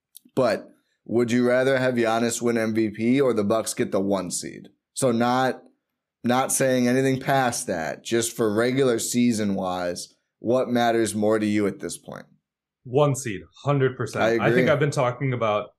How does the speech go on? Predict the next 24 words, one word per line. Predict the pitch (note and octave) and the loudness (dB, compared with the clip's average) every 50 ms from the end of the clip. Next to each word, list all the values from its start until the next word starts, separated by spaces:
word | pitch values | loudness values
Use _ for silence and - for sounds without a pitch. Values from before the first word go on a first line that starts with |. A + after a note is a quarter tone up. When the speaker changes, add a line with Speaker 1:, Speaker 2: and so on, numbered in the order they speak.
| _ - | _ -8
Speaker 2:
for | - B2+ | -6 -4
the | A#2+ | -2
last | A2+ A2 G#2+ - - | -2 -2 -4 -6 -8
couple | - A#2 - A2 | -10 -8 -8 -6
of | G#2 | -6
weeks, | G#2+ G2 - - | -8 -8 -10 -8
about | G#2+ G#2 F#2 - | -6 -6 -6 -6
how | - - A#2+ A#2 A#2 A#2+ A#2+ A2 G#2 - _ _ _ _ _ - | -6 -2 -2 0 0 0 -2 -2 -6 -10 _ _ _ _ _ -4
ridiculously | C3 B2+ B2+ C3+ C3+ C3+ - D3 C3+ B2 A#2+ - C3 A#2+ A2+ | -4 0 2 2 2 2 2 0 0 0 0 -2 -4 -4 -4
important | A2 G#2+ - C3 A#2 G2+ G#2 A2 G#2+ | -6 -6 -4 -4 -4 -4 -6 -8 -10
this | A2+ G#2+ G#2 | -8 -4 0
Speaker 1:
Yep. | G#2 G#2+ | 2 2
Speaker 2:
number | G#2 G#2+ G#2+ | 2 2 0
one | G2+ G#2 G#2 G2 | -4 -4 -6 -8
seed | - - A2 G2 F#2 | -10 -12 -12 -10 -10
is | F#2+ F#2 F#2 F2 - - _ - | -10 -10 -10 -12 -16 -20 _ -14
to | A#2+ | -10
get | G2 G#2+ G#2+ G2 F#2+ - - | -8 -6 -4 -6 -6 -8 -12
for | - A2 | -12 -10
the | G#2 | -8
Milwaukee | G#2 G#2+ A#2+ - G2 F#2+ - - F#2+ | -8 -6 -6 -6 -8 -8 -10 -12 -10
Bucks, | F#2 G2+ G2 F#2+ - - - _ | -6 -6 -6 -6 -6 -10 -16 _
because | B2 A#2+ A#2+ - B2+ B2+ B2 A2+ - - - _ _ _ _ _ _ _ _ | -14 -12 -6 -4 -2 -2 -2 -4 -6 -10 -18 _ _ _ _ _ _ _ _
it's, | - D#3+ D#3 C3 - - - | -6 -4 -4 -4 -6 -10 -12